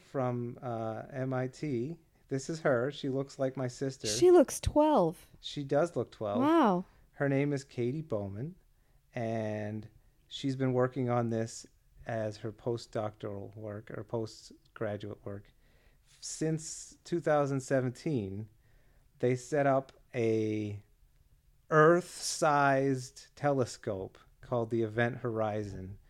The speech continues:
Speaker 1: that is the combination of eight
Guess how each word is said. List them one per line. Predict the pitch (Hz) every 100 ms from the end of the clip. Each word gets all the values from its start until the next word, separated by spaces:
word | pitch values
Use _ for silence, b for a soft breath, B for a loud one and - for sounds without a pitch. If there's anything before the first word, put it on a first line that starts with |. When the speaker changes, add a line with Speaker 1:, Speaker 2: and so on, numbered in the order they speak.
| b b -
Speaker 1:
that | 120 113
is | 113 110 110 107 - _ _ -
the | 120
combination | - - 131 135 127 127 127 127 117 107 110 -
of | 117 110 107 104 - _ _ _ _ _ _ _ _ _ _ _ 147
eight | 131 156 - - -